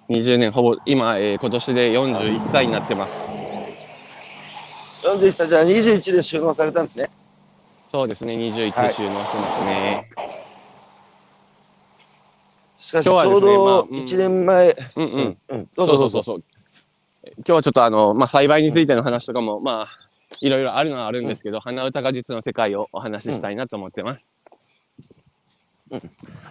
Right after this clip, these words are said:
Speaker 2: はい、わかりました。じゃあ、存分に花歌果実の世界を、えー、ご披露いただきたいと思うんですが、えー、僕、ちょうどね、一年前に熊本に行って、
Speaker 1: うん。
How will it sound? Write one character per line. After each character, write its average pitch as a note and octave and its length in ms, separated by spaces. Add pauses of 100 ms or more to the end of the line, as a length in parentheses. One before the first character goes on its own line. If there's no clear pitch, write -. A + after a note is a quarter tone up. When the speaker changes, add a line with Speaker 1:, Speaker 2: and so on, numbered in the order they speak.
(280)
Speaker 2:
は C#3+ 160
い、 D#3 180
わ A#2 100
か B2 100
り C3 60
ま B2+ 120
し A2 40
た。 A#2 140
じ G#2+ 80
ゃ A#2 260
あ、 G#2 40 (400)
存 D3+ 200
分 D3 200
に C#3+ 160
花 C3+ 260
歌 C3+ 160
果 C#3 140
実 C3 200
の C3 120
世 B2 140
界 A#2+ 160
を、 A2+ 240 (640)
え A2+ 140
ー、 G2+ 40
ご A#2+ 100
披 C3 60
露 C#3 160
い A#2+ 40
た B2 100
だ A#2+ 80
き A#2 60
た C#3 100
い A#2+ 40
と B2 80
思 B2 120
う - 20
ん B2+ 60
で A2 80
す - 100
が、 B2 300 (880)
え C3 340
ー、 - 460 (680)
僕、 G3+ 500
ち - 80
ょ G#3+ 100
う - 20
ど G3+ 140
ね、 G3+ 280
一 F#3 240
年 F#3 220
前 F#3 420
に C#3+ 300
熊 C#3 240
本 C3+ 320
に B2 60
行 B2+ 100
っ - 40
て、 B2+ 340
Speaker 1:
う - 20
ん。 - 20